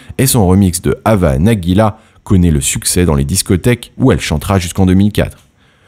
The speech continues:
En deux mille huit, Rika Zaraï fête ses cinquante ans de carrière dans la chanson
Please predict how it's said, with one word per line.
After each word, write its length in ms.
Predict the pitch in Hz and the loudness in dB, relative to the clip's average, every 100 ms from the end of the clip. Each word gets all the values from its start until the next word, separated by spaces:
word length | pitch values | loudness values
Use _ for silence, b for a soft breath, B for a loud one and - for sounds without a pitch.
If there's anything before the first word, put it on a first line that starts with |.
| b b b b b | b b b b b
En 120 | 117 | 0
deux 120 | 135 | 2
mille 220 | 165 170 175 | 4 4 4
huit, 260 | 185 185 | 2 0
Rika 380 | 127 135 135 147 | -2 -2 0 0
Zaraï 380 | 123 113 120 127 | 0 2 2 0
fête 220 | 123 107 | 0 -2
ses 140 | 110 | -2
cinquante 460 | 101 123 120 123 123 | 0 0 0 0 0
ans 60 | 120 | 0
de 40 | |
carrière 480 | 117 113 110 76 69 | 0 0 2 0 0
dans 100 | 71 | -2
la 100 | 73 | -2
chanson 460 | - 104 - 147 | 0 0 0 -2